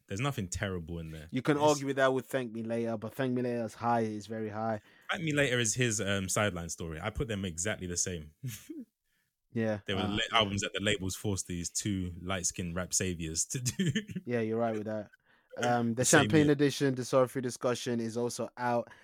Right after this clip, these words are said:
Speaker 1: Yeah.
Speaker 2: Um, so I think seventy-five is quite fair.
Speaker 1: Yeah.
Speaker 2: Next, the, the next two really shocked me. The
Speaker 1: Yeah,
Speaker 2: next,
Speaker 1: that's wild,
Speaker 2: like,
Speaker 1: man. <laughs>
Speaker 2: the
Speaker 1: That's
Speaker 2: next is
Speaker 1: wild.
Speaker 2: wild. The next, the next one, that's when I knew this is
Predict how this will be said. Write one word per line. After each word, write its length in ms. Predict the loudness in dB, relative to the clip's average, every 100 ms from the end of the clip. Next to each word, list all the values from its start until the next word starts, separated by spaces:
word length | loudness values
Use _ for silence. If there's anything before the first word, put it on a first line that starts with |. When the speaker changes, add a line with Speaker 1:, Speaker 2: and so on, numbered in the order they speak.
| -6
Speaker 1:
Yeah. 120 | -4 0
Speaker 2:
Um, 260 | 2 2 0 _ _ 0
so 260 | 6 10
I 60 | 10
think 180 | 8 2
seventy-five 440 | 2 2 4 4
is 100 | 2
quite 340 | -2 -2 -2 -6
fair. 400 | -2 0 0 -4 _ _ -12
Speaker 1:
Yeah. 80 | -12 -12 _
Speaker 2:
Next, 540 | 0 8 12 12 12 4
the, 240 | 4 4 -2 _ _ -18 -12 -12 -12 -16 -12
the 60 | 0
next 320 | 8 8 8
two 220 | 6 8
really 220 | 8 6 4
shocked 340 | 6 6 4
me. 240 | -6 -6 _ _ _ -12
The 120 | 2
Speaker 1:
Yeah, 60 | 10
Speaker 2:
next, 260 | 12 12 8
Speaker 1:
that's 80 | 6
wild, 140 | 6 6
Speaker 2:
like, 180 | 4 2 -4
Speaker 1:
man. 80 | 0
<laughs> 60 | 6
Speaker 2:
the 60 | 8
Speaker 1:
That's 120 | 12
Speaker 2:
next 180 | 10 12
is 60 | 8 8
Speaker 1:
wild. 140 | 10
Speaker 2:
wild. 420 | 12 12 12 6 -2 _ _ _ -2
The 80 | 4
next, 300 | 8 8 8
the 80 | 6
next 300 | 10 10 10
one, 280 | 12 12 10 4 6
that's 240 | 12 12 12
when 140 | 12
I 80 | 12
knew 100 | 10
this 160 | 6
is 260 | 8 6